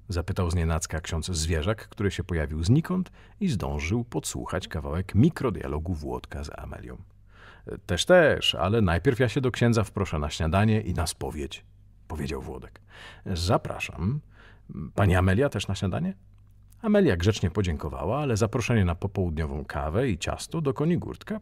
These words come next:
przyjęła. Umówiła się z księdzem Zwierzakiem, że zabierze go po drodze. Pożegnali się wesoło, Włodek ze Zwierzakiem poszli na śniadanie. „No co tam u was, proboszczu drogi?”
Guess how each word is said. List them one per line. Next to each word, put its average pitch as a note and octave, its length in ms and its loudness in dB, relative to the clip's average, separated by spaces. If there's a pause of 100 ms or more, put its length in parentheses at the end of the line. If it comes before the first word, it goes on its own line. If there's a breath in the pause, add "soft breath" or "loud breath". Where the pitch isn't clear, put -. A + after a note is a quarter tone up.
przyjęła. - 500 -2 (540)
Umówiła A2+ 440 8
się - 140 -10
z - 60 -10
księdzem E2+ 380 0
Zwierzakiem, G#2 440 2 (320 loud breath)
że G2 120 2
zabierze F#2 380 4
go - 120 -8
po A#1 120 -10
drodze. - 300 -12 (320)
Pożegnali D2+ 460 -2
się - 120 -10
wesoło, C#3+ 400 4 (320 loud breath)
Włodek D#3 380 4
ze E2+ 100 0
Zwierzakiem D#2+ 480 0
poszli D2+ 340 -6
na C2+ 120 -4
śniadanie. - 460 -8 (520)
„No F#3 140 6
co C#3 180 4
tam F#2+ 200 4
u E2 40 0
was, E2 160 -4
proboszczu E2+ 440 -4
drogi?” D2 320 -6